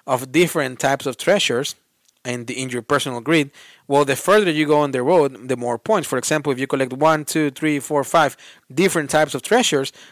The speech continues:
you're gonna get fourteen points at the end of the game. And remember, every time that you connect a city, or you connect to a city, you're gonna get the city tile, which I will explain you how to score, and treasure tokens as well.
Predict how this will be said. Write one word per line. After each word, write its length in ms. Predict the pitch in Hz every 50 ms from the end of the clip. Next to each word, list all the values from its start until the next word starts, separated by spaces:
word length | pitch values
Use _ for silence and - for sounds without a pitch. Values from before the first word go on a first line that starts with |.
| _ _
you're 160 | - 139 151
gonna 80 | 147 143
get 160 | 131 143 127
fourteen 480 | - - 151 147 160 160 - 151 143 135
points 400 | - - 143 143 139 135 123 -
at 140 | 131 117 117
the 140 | 123 -
end 180 | - 120 123 127
of 80 | 120 120
the 60 | 127
game. 180 | 135 156 151 143
And 100 | 135 127
remember, 360 | 135 147 196 214 170 131 117 - - - - - _ -
every 300 | 151 156 185 196 247 240
time 260 | - - 214 220 214
that 120 | 190 160
you 100 | 147 160
connect 340 | 160 - 156 151 156 147 - -
a 80 | 123 120
city, 520 | - - - 220 233 220 160 135 147 190 175 _ _ _ _ _ _ _ _ _ _ _ _ _ _ _ _ -
or 60 | 135
you 100 | 131 135
connect 240 | - 139 127 120 -
to 60 | - 127
a 60 | 120
city, 200 | - - 156 147
you're 100 | 131 127
gonna 160 | 127 127 123
get 160 | 117 123 120
the 60 | 117
city 240 | - - 254 - 294
tile, 380 | - - 156 123 117 143 196 - _ _ _ _ _ _ _ _ -
which 180 | 143 - -
I 40 | 135
will 80 | 131 135
explain 260 | - - - 131 131
you 60 | 123
how 100 | 123 127
to 80 | 120 117
score, 340 | - - - 220 165 160 - - - - _ _ _ -
and 180 | 151 160 151
treasure 320 | - - 143 131 - 139 123
tokens 400 | - 120 110 - 123 113 113 -
as 220 | - 127 127 120 -
well. 280 | 147 147 127 107 101